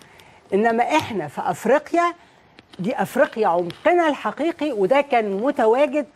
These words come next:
ولا يجوز إن إحنا ننكره. إحنا لغاية النهاردة الفريق سعد الدين الشاذلي كان طالع مرة في الجزيرة وقال إنه لما راح الكونجو الناس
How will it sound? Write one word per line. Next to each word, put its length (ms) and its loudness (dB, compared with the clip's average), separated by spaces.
ولا 440 4
يجوز 360 -2
إن 160 -6
إحنا 220 -8
ننكره. 520 0
إحنا 220 -8
لغاية 320 2
النهاردة 560 0
الفريق 340 -4
سعد 260 -2
الدين 240 -4
الشاذلي 380 -4
كان 180 -4
طالع 280 0
مرة 240 0
في 100 -6
الجزيرة 420 0
وقال 260 0
إنه 200 -4
لما 240 0
راح 140 0
الكونجو 600 0
الناس 260 0